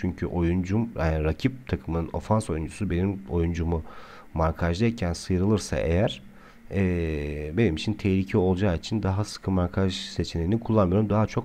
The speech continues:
alan defansını uygulamayı tercih ediyorum. Top kapmasa yine topa sert kay ve topa müdahale sertliği azalttı da burada da, eee, oyuncuya özgürlük veriyorum arkadaşlar. Bu şekilde bütün takımımızın talimatlarını, eee, oyuncu talimatlarında,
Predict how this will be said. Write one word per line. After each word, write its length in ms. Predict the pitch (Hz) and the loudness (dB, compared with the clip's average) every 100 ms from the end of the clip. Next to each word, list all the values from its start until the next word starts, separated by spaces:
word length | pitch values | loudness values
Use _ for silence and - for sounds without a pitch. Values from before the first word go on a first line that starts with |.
| - | -2
alan 380 | 90 107 107 87 | 2 4 4 2
defansını 500 | 82 85 80 - 104 | 0 -2 -4 -2 0
uygulamayı 640 | 92 90 90 82 92 117 | 2 2 2 2 2 2
tercih 440 | 98 87 87 98 92 | 2 0 2 0 2
ediyorum. 320 | 85 80 - - - - - - - - | 2 0 -2 -12 -18 -20 -20 -20 -2 4
Top 220 | 151 - | 4 6
kapmasa 460 | 95 95 92 - | 4 4 -2 2
yine 260 | 110 104 98 | 4 4 2
topa 280 | - 95 98 | 0 -2 -2
sert 320 | - 92 - | 0 0 0
kay 180 | 92 92 | 0 2
ve 140 | 127 | 2
topa 360 | 113 98 110 95 | 0 0 2 0
müdahale 580 | 90 92 87 82 98 107 | 0 0 2 2 0 0
sertliği 460 | - 95 95 82 | 0 0 0 0
azalttı 480 | 92 90 85 - 87 | 2 2 2 0 0
da 160 | 113 113 | 2 2
burada 260 | 90 80 | 2 2
da, 180 | 92 127 - - - - - - 101 | 2 0 -4 -12 -16 -20 -20 -8 -2
eee, 320 | 98 92 80 | 0 0 -2
oyuncuya 720 | 127 127 87 78 101 113 - | 2 4 4 0 0 0 0
özgürlük 640 | 110 117 92 90 95 117 117 | 2 2 4 4 4 2 2
veriyorum 360 | 104 98 104 113 | 2 4 4 2
arkadaşlar. 520 | 95 98 90 - 76 - - - - | 2 2 0 -2 -4 -6 -18 -18 -4
Bu 140 | 139 175 | 0 2
şekilde 580 | 123 123 92 98 127 | 2 0 2 2 2
bütün 220 | 110 156 151 | 0 0 0
takımımızın 540 | 98 92 87 80 87 | 0 0 0 0 -2
talimatlarını, 920 | 113 110 107 98 - 85 82 92 135 135 - | 2 2 2 0 0 0 2 2 0 -2 -4
eee, 260 | 92 85 80 | 0 0 0
oyuncu 360 | 76 85 120 | 0 2 2
talimatlarında, 840 | - 95 90 85 - 85 80 73 | 2 4 4 0 0 -2 0 -2